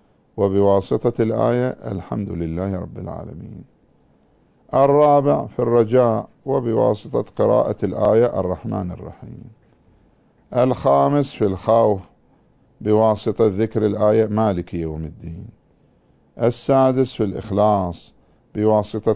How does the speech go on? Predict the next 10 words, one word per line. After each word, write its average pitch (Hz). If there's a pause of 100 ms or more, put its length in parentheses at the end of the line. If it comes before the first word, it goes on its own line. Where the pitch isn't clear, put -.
قوله 107
تعالى: 101 (440)
"إياك 107
نعبد 87
وإياك 101
نستعين". 82 (1080)
السابع، 113
في 107
الدعاء 98
والتضرع 113